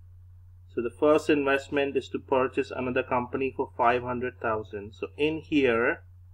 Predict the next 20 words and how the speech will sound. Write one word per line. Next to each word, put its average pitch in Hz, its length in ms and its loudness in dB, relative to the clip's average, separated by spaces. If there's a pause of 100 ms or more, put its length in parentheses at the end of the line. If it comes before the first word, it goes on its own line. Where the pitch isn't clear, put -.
(960)
you 127 80 -14
should - 180 -6
put 139 180 2
five 135 320 8
hundred 127 340 -4
thousand, 110 440 0
but 123 120 0
it 131 180 0
should 131 160 -2
be 131 140 -2
negative 120 680 -2 (840)
because 120 280 -2
this 131 160 -8
is 147 100 -2
the 143 80 2
money 135 320 2
you 135 160 2
are 123 60 4
putting 127 360 0
in. 104 300 -4